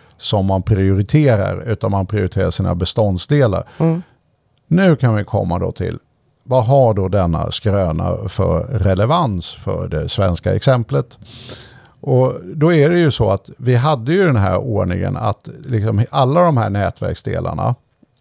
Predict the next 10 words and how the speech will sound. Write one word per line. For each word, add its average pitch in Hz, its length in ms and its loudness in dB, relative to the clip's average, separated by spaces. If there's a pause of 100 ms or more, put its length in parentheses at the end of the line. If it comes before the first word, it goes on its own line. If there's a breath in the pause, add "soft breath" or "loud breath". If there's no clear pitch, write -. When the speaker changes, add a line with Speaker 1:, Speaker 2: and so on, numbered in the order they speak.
Speaker 1:
som 107 220 0
är 101 80 2
helt 98 260 0
avgörande 110 520 2
för 101 120 -2
att 92 80 -4
det 98 100 0
här 90 140 0
ska 87 200 -4
fungera, 104 480 0